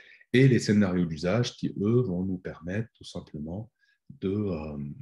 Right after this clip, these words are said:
bah, de, de, de définir de, du point A à un point B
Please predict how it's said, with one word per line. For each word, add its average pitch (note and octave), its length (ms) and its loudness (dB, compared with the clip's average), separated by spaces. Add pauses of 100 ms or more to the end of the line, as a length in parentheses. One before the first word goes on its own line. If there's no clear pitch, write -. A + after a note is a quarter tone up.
(440)
bah, E2 120 -8
de, D#2+ 340 -8
de, D#2 160 -12
de E2+ 60 -8
définir F#2+ 760 -2 (320)
de, E2 520 -8
du D#2+ 220 -8
point F2+ 340 0
A G#2+ 80 -2
à G#2+ 60 2
un F#2 180 0 (160)
point E2 160 -2
B G2 340 2